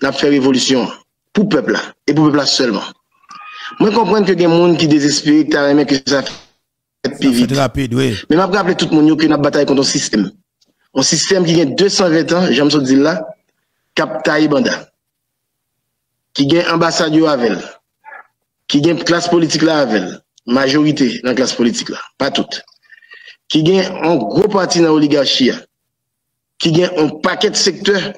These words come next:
Speaker 1: qui ne peuvent pas changer parce que yo cap fait l'argent dans le chaos que le pays a vivre là. Donc, c'est un gros travail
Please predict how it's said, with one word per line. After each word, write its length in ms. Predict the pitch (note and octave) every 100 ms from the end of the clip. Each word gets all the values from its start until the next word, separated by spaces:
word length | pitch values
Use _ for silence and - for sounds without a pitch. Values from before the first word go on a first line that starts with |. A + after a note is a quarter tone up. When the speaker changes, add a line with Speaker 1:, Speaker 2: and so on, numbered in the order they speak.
| - _ _ _ -
Speaker 1:
qui 140 | F#3+
ne 40 | F#3
peuvent 680 | F3+ C#3 A#2+ D3 D3+ D3
pas 320 | C#3 C3 C3+ C3+
changer 420 | C#3+ C3 B2+ D#3+
parce 240 | D#3 B2+
que 80 | -
yo 160 | C#3 C3
cap 280 | - F3+
fait 160 | - D3+
l'argent 440 | C3+ B2 A#2+ F3+ D3+ - _ _ -
dans 120 | C3+
le 60 | C3
chaos 400 | - C3 D#3 G3+
que 100 | D#3+
le 60 | C3
pays 300 | C3+ B2+ B2
a 80 |
vivre 340 | G#2+ G2+ A2+ F#2+
là. 60 | - - - _ _ _ _ _ _ _ _ -
Donc, 140 | E3
c'est 120 | -
un 80 | A#3
gros 180 | E3+ G#3
travail 400 | F#3 D3+ B2 G#2